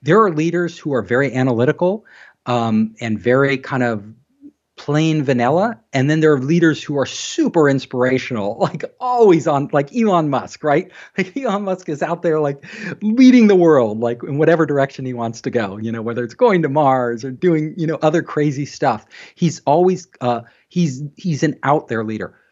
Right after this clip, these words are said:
Not every entrepreneur has to be that type of leader. But I'll tell you what makes great leadership. And, and it isn't those necessarily the traits that, like, Elon Musk has. The traits that make a great leadership are, can you build,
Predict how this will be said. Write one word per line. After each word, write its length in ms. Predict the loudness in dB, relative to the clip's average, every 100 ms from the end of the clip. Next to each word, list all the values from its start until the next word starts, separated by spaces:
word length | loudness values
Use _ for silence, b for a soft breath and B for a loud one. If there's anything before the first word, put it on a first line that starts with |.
| _
Not 380 | -2 2 2 2 -2
every 260 | -2 0
entrepreneur 500 | -2 -4 -6 -6 -6
has 300 | -6 -8 -10
to 120 | -12 -8
be 120 | -6
that 200 | -8 -10
type 200 | -12 -10
of 60 |
leader. 260 | -12 -12 -16 _ B B B 2
But 80 |
I'll 100 | 2
tell 240 | 2 0 2
you 140 | 2
what 180 | 0 0
makes 260 | -2 -4 -10 -14
great 380 | -2 0 0 -4
leadership. 560 | -8 -8 -8 -12 -18 _ _ _ B B B -2
And, 260 | 0 0 -2
and 140 | -2 0
it 180 | 0 2
isn't 420 | 2 2 -2 -4 b b -4
those 400 | 0 0 -2 -12 _ _
necessarily 920 | -4 -2 -2 -4 -2 0 0 -2 -6 b b -14
the 200 | -4 -4
traits 400 | 0 0 0 -4
that, 140 | -6
like, 220 | -6 -8
Elon 240 | -6 -4 -6
Musk 260 | -8 -12
has. 340 | -14 -14 -16 _ b b b b
The 140 | -2 -2
traits 420 | 0 0 0 0
that 120 | -2
make 160 | -2 -2
a 60 |
great 260 | -2 -2 -2
leadership 500 | -4 -4 -6 -10 -16 _
are, 200 | 0 0
can 600 | 0 -6 -4 -2 -2 -4 _ _
you 140 | -12
build, 640 | -12 0 4 4 4 0